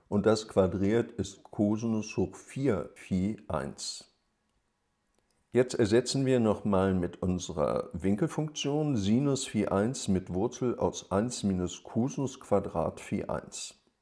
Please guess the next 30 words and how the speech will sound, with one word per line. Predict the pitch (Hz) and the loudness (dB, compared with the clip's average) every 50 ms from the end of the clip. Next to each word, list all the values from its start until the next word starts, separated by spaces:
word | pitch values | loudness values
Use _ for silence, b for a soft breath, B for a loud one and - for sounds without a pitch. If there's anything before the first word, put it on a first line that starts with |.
| _ _ _ _ _ _ _ _ _ _ | _ _ _ _ _ _ _ _ _ _
Und | - 107 107 | -2 2 2
dann | 120 120 | 2 4
sind | 120 127 120 - | 2 0 0 2
wir | - 104 | 2 2
fast | 101 - 156 170 - - - - | 2 4 2 0 0 -2 -6 -2
am | 101 92 87 | -2 -2 -2
Ziel. | - - - 92 87 90 110 156 214 247 - - - _ _ _ _ | -2 -4 -4 -2 0 0 0 0 0 -2 -6 -12 -20 _ _ _ _
Wir | - 110 107 107 101 | -2 2 4 4 4
stellen | 98 - - - 117 113 120 123 131 135 139 135 120 - - - | 2 0 -2 0 2 2 2 2 0 0 -2 -4 -6 -6 -2 0
X | 123 120 120 - - - - | 0 0 0 -2 -10 -8 -4
C | - - 120 131 147 160 | -2 0 0 2 2 0
ist | - - - - - | 0 -2 -4 -4 -2
ja | 104 - - | -2 -2 0
eins | 101 120 131 - - | -2 -4 -4 -4 -4
durch | 107 95 95 | -4 -4 -4
zwei | - - 90 90 | -4 -2 -2 -2
Pi | 85 - - - - - | -2 -2 -4 -4 -4 -4
f | - - - - - | -4 -6 -8 -12 -14
c. | - - - - 107 98 104 123 151 190 233 - - - - _ _ b b b b b b b b | -12 -8 -4 -2 0 0 2 2 2 0 0 -2 -6 -16 -20 _ _ b b b b b b b b
Wir | - 104 101 98 101 | 0 2 2 2 2
tauschen | - 117 107 113 110 - - 110 110 107 110 | 2 2 2 2 2 0 -2 -2 -2 0 -2
X | - 107 - - - - | -4 -4 -4 -6 -10 -8
C | - - 110 104 107 107 - | -4 0 2 2 2 2 0
und | - - 90 - - | -2 -4 -6 -6 -6
c | - 98 87 87 | -4 -4 -4 -2
aus | - 98 110 160 185 185 - - | 0 0 0 0 -2 -4 -6 -6
und | 110 101 | -4 -4
dann | 98 92 | -2 -2
haben | 95 98 95 95 | -2 -2 -2 -2
wir | 92 92 92 95 92 92 95 - - | -2 -2 -2 0 0 0 -2 -4 -8